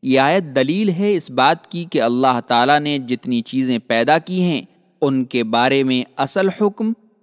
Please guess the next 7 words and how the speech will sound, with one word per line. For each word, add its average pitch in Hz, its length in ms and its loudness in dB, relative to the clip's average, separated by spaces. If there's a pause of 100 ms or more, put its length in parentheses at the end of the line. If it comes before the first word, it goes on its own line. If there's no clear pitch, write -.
(200)
اباحت 127 540 0
و 123 60 -2
طہارت 117 720 -4
ہے، 92 140 -8 (320)
یہاں 131 460 0
تک 123 320 -4
کہ 123 100 0